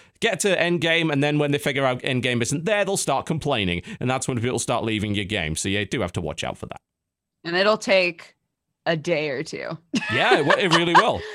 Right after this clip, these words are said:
Speaker 1: It
Speaker 2: That
Speaker 1: totally
Speaker 2: will
Speaker 1: will.
Speaker 2: take a couple of days, <laughs> and that's it.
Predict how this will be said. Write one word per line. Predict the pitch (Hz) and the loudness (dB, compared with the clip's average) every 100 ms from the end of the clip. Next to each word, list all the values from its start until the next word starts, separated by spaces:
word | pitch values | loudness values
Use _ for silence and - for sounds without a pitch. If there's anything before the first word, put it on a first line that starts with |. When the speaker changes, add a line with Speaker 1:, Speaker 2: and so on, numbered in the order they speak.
| - | -12
Speaker 1:
It | - 113 117 104 | -4 -2 -2 0
Speaker 2:
That | 175 | 2
Speaker 1:
totally | 147 151 | 2 2
Speaker 2:
will | 165 | 0
Speaker 1:
will. | |
Speaker 2:
take | 120 190 - - | 0 -2 -10 -16
a | 196 | -14
couple | - 339 208 226 240 | -2 0 2 4 4
of | 208 | 4
days, | 165 156 175 160 - - _ | 2 0 0 -4 -6 -12 _
<laughs> | _ 254 | _ -4
and | 226 | 0
that's | 214 196 - | 2 0 -2
it. | 156 147 - | -4 -4 -6